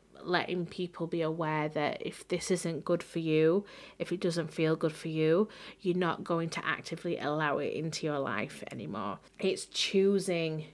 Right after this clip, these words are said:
yourself, okay? The other thing is choosing activities and things that make you feel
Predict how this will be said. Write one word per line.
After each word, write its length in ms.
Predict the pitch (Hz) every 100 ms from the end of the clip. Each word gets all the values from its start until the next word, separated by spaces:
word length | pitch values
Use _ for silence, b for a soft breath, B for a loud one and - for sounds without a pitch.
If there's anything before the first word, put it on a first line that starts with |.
| -
yourself, 960 | - 165 160 - 156 135 - - - -
okay? 480 | - - 156 165 -
The 140 | 175
other 160 | 160 214
thing 240 | 226 302
is 100 | 262
choosing 480 | - - 254 254 269
activities 640 | 233 - - 214 - 202
and 200 | 185 165
things 400 | - 185 196 180
that 280 | - 165 - B B -
make 460 | 180 175 190 -
you 100 | 190
feel 800 | 175 - - - 180 170 151 143